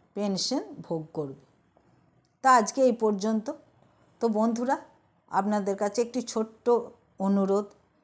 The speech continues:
যদি আমাদের এই ছোট্ট পরিবেশনা আপনাদের ভালো লাগে, অবশ্যই চ্যানেলটিকে সাবস্ক্রাইব করবেন, ভিডিওগুলিকে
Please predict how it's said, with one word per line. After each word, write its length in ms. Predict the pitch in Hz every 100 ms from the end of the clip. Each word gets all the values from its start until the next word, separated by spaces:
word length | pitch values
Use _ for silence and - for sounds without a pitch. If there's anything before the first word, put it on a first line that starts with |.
| _
যদি 240 | 185 196 214
আমাদের 380 | 185 196 202 214
এই 220 | 226 226 - -
ছোট্ট 380 | 302 285 -
পরিবেশনা 760 | 294 220 202 196 190 190 220 202 - - _
আপনাদের 480 | 175 180 185 185 202
ভালো 300 | 160 180 196
লাগে, 260 | 202 196 202 _ _ _ _ -
অবশ্যই 560 | 180 202 269 - 233 165 - _ _ _ -
চ্যানেলটিকে 600 | 196 190 202 196 202 202
সাবস্ক্রাইব 580 | - 180 175 - 180 180
করবেন, 320 | 190 190 233 - - _ -
ভিডিওগুলিকে 680 | 160 170 170 175 175 190 269